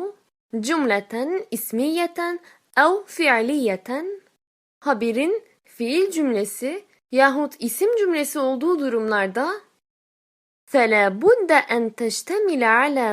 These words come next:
ضمير ظاهر أو مستتر يربطها بالمبتدأ. O takdirde haberin içerisinde gizli yahut görünür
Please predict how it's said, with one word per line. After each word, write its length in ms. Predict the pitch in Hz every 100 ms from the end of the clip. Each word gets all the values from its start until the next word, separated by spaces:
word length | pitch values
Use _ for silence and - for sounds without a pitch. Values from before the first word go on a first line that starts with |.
| 196 208
ضمير 440 | 214 285 285 208 233 349 427 _ _ _ 226
ظاهر 800 | 254 330 359 381 370 381 370 370 _ _ _ 240
أو 280 | 311 381
مستتر 760 | 359 277 262 - 302 302 226 202 262 359 415 403 _ _ _ _ _
يربطها 840 | 233 262 233 214 262 320 311 311 330 302
بالمبتدأ. 960 | 247 233 269 320 - 330 233 - 196 190 _ _ _ _ _ _ _ -
O 160 | 220
takdirde 800 | - 240 226 214 190 180 247 370 403 _ _
haberin 580 | 277 226 247 277 359 254
içerisinde 1000 | 196 - 220 202 - 202 190 220 330 415 _ _ _ 208
gizli 600 | 269 240 233 302 466 370
yahut 640 | 285 247 220 220 - -
görünür 720 | 254 220 202 240 392 -